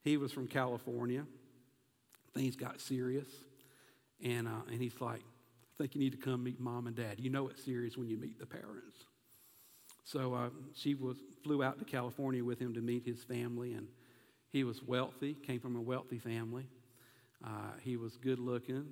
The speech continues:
He had a great personality. I think I'm one of those, maybe personality on most days. Uh, but this girl was just madly in love, and they started talking about every now and then,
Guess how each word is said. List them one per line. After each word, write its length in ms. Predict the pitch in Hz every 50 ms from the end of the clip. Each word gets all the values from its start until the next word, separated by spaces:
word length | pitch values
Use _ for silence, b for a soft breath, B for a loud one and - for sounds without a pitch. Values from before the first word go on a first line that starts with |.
| 139 120
He 200 | 120 113 110 107
had 180 | 113 110 104
a 120 | 107 104 98
great 420 | - - 131 123 123 127 - -
personality. 840 | - 131 123 113 - 117 117 113 110 113 113 117 117 - 123 135 - -
I 80 | 120
think 240 | 117 - 135 120 -
I'm 180 | 123 117 117 120 - - - 160 120
one 180 | 117 127 131 127
of 100 | 117 107
those, 300 | 110 107 107 113 123 120 - 139
maybe 320 | 131 120 120 113 120 113 - -
personality 640 | - 131 120 - - 117 117 113 117 113 117 127 113
on 100 | 113 113
most 220 | 113 113 110 113
days. 240 | 113 110 120 127 131 - - - _ B B B B B B B B B B B B B B
Uh, 180 | 123 120 120
but 140 | 113 120 143
this 200 | 135 160 160 -
girl 280 | - - 151 147 156 147
was 160 | 131 127 120
just 220 | - 131 120 -
madly 480 | 135 127 131 139 156 160 147 139 135 131
in 160 | 123 123 120
love, 380 | 123 127 127 127 139 156 165 160 - -
and 220 | - 120 117 117 113
they 140 | 123 120
started 360 | 123 - - 131 127 123 117 -
talking 300 | - 131 127 127 - 135
about 200 | 131 127 127 123 123
every 140 | 123 135 135
now 140 | 135 139
and 100 | 139 139
then, 180 | 143 147 165 175